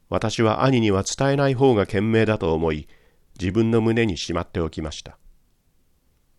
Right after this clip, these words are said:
ようやく兄が忘れかけていることを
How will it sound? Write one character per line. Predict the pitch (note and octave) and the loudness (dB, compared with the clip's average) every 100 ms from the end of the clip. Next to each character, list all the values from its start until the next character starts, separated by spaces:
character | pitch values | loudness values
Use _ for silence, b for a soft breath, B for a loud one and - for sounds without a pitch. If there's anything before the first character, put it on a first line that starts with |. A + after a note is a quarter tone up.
| _ _ _ - | _ _ _ -2
よ | F#2 | 2
う | G#2+ | 4
や | A#2 | 2
く | - G#2 | 0 0
兄 | A2+ A#2+ | 2 2
が | F#2+ | 2
忘 | E2+ E2+ | 2 2
れ | G#2+ | 0
か | G#2+ A2 | 2 -2
け | A2 | -2
て | F#2+ | -2
い | F2 | 0
る | F2 | -2
こ | G2 | -4
と | G2 G2 | -2 -2
を | F2 | -2